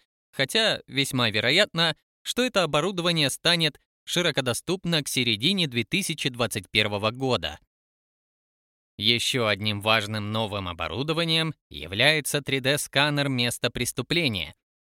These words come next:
который лазером сканирует все поверхности в помещении на расстоянии до ста тридцати метров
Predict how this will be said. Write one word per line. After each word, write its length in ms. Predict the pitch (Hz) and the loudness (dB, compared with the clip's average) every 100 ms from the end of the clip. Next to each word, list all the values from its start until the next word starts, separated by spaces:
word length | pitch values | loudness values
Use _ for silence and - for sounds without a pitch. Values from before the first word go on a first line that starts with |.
| _ _ - | _ _ -2
который 380 | 101 165 160 | 0 2 2
лазером 540 | 151 175 165 120 110 92 | 2 2 0 0 -2 -4
сканирует 580 | - 127 147 151 143 - | 0 2 2 2 -2 -4
все 280 | - 135 117 | -2 0 2
поверхности 760 | 107 107 110 - 104 - 101 | 2 2 0 -2 -6 -4 -6
в 80 | - | -4
помещении 800 | 98 92 - 135 160 160 156 - _ - | -6 -4 2 4 4 2 0 -2 _ -6
на 140 | 98 | -2
расстоянии 600 | 113 - 160 185 202 190 | -2 0 0 2 0 -2
до 220 | 143 185 | 0 -2
ста 240 | - 170 170 | 0 0 0
тридцати 540 | 160 160 - 131 127 | 0 -2 -2 -2 0
метров 580 | 139 143 110 110 107 | 0 2 0 0 -2